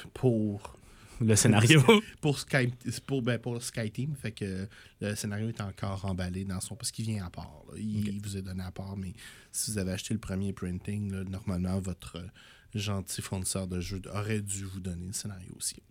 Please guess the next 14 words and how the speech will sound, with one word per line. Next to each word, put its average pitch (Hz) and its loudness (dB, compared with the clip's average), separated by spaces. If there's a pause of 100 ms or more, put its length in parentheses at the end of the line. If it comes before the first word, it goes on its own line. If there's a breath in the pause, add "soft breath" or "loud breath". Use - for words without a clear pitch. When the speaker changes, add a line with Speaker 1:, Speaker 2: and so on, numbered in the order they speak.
(460 loud breath)
Speaker 2:
Et 165 12
comme 156 8
on 110 6
l'a 101 8
dit 98 4
au - 6
début, 117 4
en 127 4
fait, 135 4
pour 156 2
pouvoir 127 6
réussir 120 4
à 120 8
atterrir, 110 4